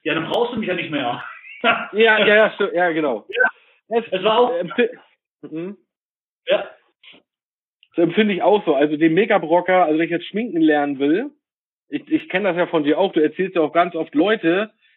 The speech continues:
Speaker 2: klar bringe ich euch gerne Schminken bei.“ Auch da kann man vieles einfacher machen. Da gucken die Leute dann immer so auf ihre Kernkompetenz, „Wie werde ich in dem, was ich mache, besser?“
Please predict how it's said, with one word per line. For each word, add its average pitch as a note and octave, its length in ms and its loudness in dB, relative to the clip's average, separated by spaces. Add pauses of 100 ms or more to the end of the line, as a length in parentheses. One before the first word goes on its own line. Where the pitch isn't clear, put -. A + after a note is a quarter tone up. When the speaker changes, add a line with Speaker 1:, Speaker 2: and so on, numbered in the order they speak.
(120)
Speaker 2:
klar G3+ 240 2
bringe F3+ 300 -4
ich E3 100 -6
euch D3+ 160 -6
gerne D3 300 0
Schminken F#3 440 -4
bei.“ B3 340 2 (540)
Auch D#3 180 2
da F3+ 200 4
kann F#3+ 180 0
man F3 120 0
vieles E3 400 -2
einfacher F#3 480 -2
machen. G#3+ 260 -2
Da F3 60 -4
gucken E3+ 240 -6
die D#3+ 80 2
Leute E3+ 260 2
dann E3 120 2
immer D#3+ 160 2
so D#3 100 4
auf D3+ 80 -2
ihre C#3 220 0
Kernkompetenz, F3+ 840 -2
„Wie D3+ 180 -12
werde D#3+ 200 0
ich D3+ 80 -10
in D3+ 160 -4
dem, E3+ 180 4
was D3+ 160 2
ich C#3+ 120 -8
mache, D3 220 -4
besser?“ D#3+ 560 2